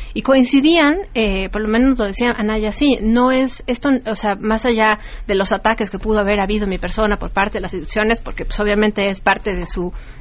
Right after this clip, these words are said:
speech, ¿no?, de, de campaña y tiene que ser consistente. Creo que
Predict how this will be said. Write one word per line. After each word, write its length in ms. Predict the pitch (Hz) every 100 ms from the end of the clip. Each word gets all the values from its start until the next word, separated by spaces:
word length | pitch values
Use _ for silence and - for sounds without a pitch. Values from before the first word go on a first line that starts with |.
| -
speech, 480 | - 226 214 - - -
¿no?, 240 | 196 254
de, 240 | - 180
de 140 | 170 170
campaña 440 | 175 180 220 233
y 40 | 160
tiene 160 | 185
que 80 | -
ser 120 | 202
consistente. 540 | 214 226 - 202 185 196 - - - - -
Creo 180 | 262 269
que 240 | 294 285